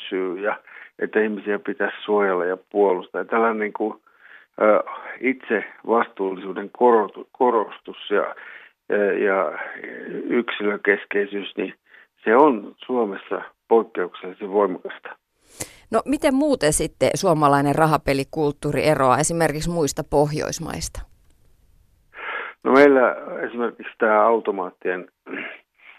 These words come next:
Speaker 1: ää, sijoittelu julkisiin tiloihin, jossa hyvin suuri osa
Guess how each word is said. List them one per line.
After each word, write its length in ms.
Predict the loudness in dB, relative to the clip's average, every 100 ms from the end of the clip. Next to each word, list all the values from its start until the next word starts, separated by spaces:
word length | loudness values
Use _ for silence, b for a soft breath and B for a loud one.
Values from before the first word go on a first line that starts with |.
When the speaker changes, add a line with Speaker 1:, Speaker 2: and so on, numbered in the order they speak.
| B B _ -8
Speaker 1:
ää, 880 | -2 2 2 0 -2 -4 -8 -14 -16 0
sijoittelu 600 | 2 2 -2 -4 -4 -8 B B B B B B B B B B B B _ _ _ B B B
julkisiin 520 | 0 0 -2 -2 -2 2
tiloihin, 500 | 4 6 4 2 -2
jossa 360 | -4 -4 -6 B B B B -18 -8
hyvin 240 | -4 -4 -4
suuri 320 | -4 -2 -4
osa 300 | -6 -6